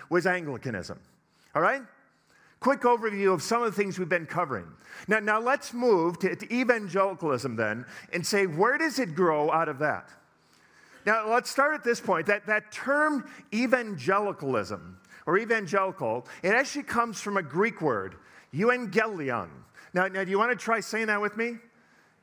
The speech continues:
Euangelion. It's good for you to know that. It simply means, literally, good news.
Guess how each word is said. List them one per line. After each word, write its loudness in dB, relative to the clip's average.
Euangelion. 0
It's -2
good 2
for -4
you 2
to 2
know 2
that. 0
It 0
simply 0
means, 0
literally, 2
good 0
news. -6